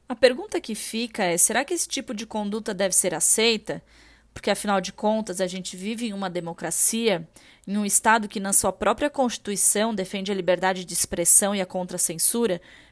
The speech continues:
principalmente quando se trata de opiniões de cunho político? Bom, se vocês me permitem uma opinião,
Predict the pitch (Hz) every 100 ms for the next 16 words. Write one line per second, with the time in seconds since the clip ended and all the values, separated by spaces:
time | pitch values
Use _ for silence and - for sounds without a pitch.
0 | _ 262 330 - 247 247 - 233 214 -
1 | 185 214 208 185 190 - 180 190 202 180
2 | - 175 - 170 214 254 - - - _
3 | - - - - _ _ - 220 190 196
4 | 208 240 233 233 226 220 214 226 233 202
5 | 190 185 165 175 214 196